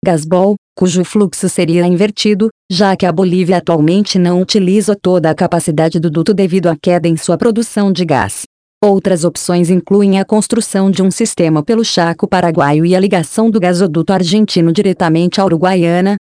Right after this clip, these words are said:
R S, conectando à rede brasileira. Também se avalia o transporte via Uruguai ou a conversão do gás em G N L, gás natural liquefeito, para exportação marítima,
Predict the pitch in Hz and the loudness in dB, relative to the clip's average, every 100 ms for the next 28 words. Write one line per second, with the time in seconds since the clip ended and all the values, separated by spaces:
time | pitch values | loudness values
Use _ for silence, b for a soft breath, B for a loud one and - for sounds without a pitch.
0 | - 185 185 170 160 175 190 214 - _ | 0 2 2 2 2 0 -2 -6 -8 _
1 | 226 202 165 - 190 175 190 160 185 185 | 0 0 0 0 0 2 2 2 0 0
2 | 175 180 175 165 160 139 113 - _ _ | 0 0 0 0 0 0 -4 -8 _ _
3 | - 226 185 202 208 - 202 190 190 196 | 0 2 2 2 0 0 0 0 2 0
4 | 190 214 220 - 208 220 233 233 190 226 | 0 0 0 0 0 0 0 -2 0 2
5 | 170 147 151 185 196 202 190 175 165 - | 0 2 2 2 2 0 0 0 0 0
6 | 196 190 185 165 165 175 185 165 175 185 | -2 0 0 0 0 0 0 2 2 2
7 | 180 170 175 208 254 _ - 170 170 180 | 2 2 0 0 -4 _ -2 0 2 0
8 | 170 180 165 180 170 151 - - 147 127 | 0 0 2 2 0 -2 -2 -2 -2 -2
9 | 123 - _ 165 160 - 180 - 175 - | -6 -8 _ 0 0 0 -4 -2 -2 0
10 | 170 180 165 170 214 180 160 127 | 0 2 0 0 0 0 0 0